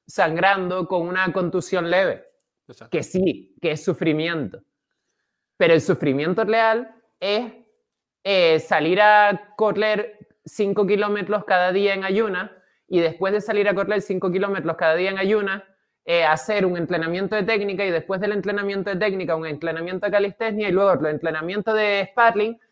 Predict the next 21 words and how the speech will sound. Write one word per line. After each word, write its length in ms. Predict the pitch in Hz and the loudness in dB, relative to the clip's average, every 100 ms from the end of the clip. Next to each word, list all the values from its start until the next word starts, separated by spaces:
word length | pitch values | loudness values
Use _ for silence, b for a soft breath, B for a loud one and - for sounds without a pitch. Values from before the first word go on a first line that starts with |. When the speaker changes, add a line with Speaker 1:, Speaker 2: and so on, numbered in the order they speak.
| _ | _
Speaker 1:
y 80 | 170 | 0
después 280 | 151 226 269 | 2 4 4
del 140 | 269 | 4
entrenamiento 520 | 240 240 233 233 220 | 2 0 0 0 -2
de 100 | 226 | -2
sparring, 380 | 226 254 240 226 | 0 0 2 0
si 160 | 214 170 | 0 0
te 140 | 175 | 2
queda 220 | 208 247 | 4 2
fuerza 360 | 247 240 233 226 | 2 0 0 0
y 60 | 190 | 0
energía, 420 | 196 185 254 240 | 0 -2 -2 0
un 240 | 220 220 | 0 -2
entrenamiento 680 | 220 208 220 208 208 208 202 | -4 -6 -4 -2 0 0 0
con 160 | 190 165 | 0 -2
peso. 420 | 139 117 101 107 _ _ _ _ _ _ _ _ _ _ _ _ _ _ _ _ | -4 -8 -12 -18 _ _ _ _ _ _ _ _ _ _ _ _ _ _ _ _
Ese 360 | 240 277 170 135 | -4 -4 -6 -6
es 100 | 147 | -4
el 120 | 139 | 0
verdadero 460 | 151 143 147 151 | 2 2 2 2
sufrimiento. 840 | 143 147 - 123 120 104 98 117 | 0 -2 0 -2 -2 -6 -10 -12